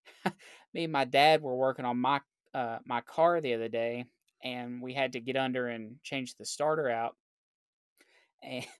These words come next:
<laughs> and all my life, we've always, let me go back. My dad is somewhat probably the best repairman that I know. I've, I've yet to see something, unless it just requires, like, a,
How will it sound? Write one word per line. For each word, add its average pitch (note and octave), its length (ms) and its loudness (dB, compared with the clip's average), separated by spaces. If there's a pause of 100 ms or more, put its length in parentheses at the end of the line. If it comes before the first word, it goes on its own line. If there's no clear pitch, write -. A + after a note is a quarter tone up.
(340)
<laughs> - 260 -20
and E3 120 -6
all C4+ 140 4
my A#3 140 6
life, F3 420 8
we've E3 200 4
always, C#3 680 2 (2500)
let G#3 80 -6
me F3 60 2
go C#3+ 140 6
back. B2+ 300 4 (400)
My F#3+ 160 6
dad D3 640 8
is A#2+ 400 0
somewhat C3+ 420 0 (160)
probably C#3 320 0
the A#2+ 220 0 (460)
best D3 560 2
repairman B2+ 920 -2
that A2+ 140 0
I A2+ 120 0
know. A2 280 -8
I've, C3 360 0 (100)
I've C#3 300 2
yet C3 220 2
to C3+ 80 -8
see A#2+ 480 -4
something, C3 520 -4
unless B2 300 -6
it - 80 -8
just B2 180 -10
requires, A#2+ 540 0
like, B2 180 0
a, G2+ 220 -8